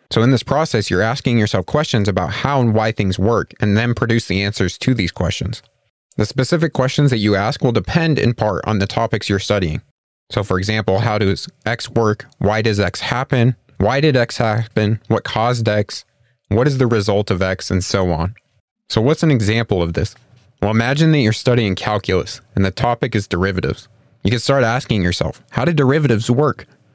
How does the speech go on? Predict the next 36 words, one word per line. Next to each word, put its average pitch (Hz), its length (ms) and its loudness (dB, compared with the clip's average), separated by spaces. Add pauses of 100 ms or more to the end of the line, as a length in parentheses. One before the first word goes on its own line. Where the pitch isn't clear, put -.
(300)
And 107 100 2
then 110 140 2
answer 139 320 2
that, 85 320 -2
"Well, 107 340 2 (180)
they 113 240 0
are 110 80 4
the 107 120 4
rate 104 160 2
of 101 80 0
change." - 520 -4 (300)
"Well, 95 160 2
how 110 160 0
does 113 160 0
that 127 240 0
work?" 85 340 -2 (360)
Well, 104 360 2 (140)
you 113 140 4
take 127 220 2
a 123 180 -2
look 120 180 2
at 98 120 2
one 107 220 2
point, 101 360 0 (160)
then 107 160 4
you 113 80 4
take 117 240 0
a 113 40 4
look 110 220 2
at 98 80 2
a 95 60 -2
prior 127 320 0
point 95 380 0
over 117 220 4
some 113 280 0
interval, 101 420 2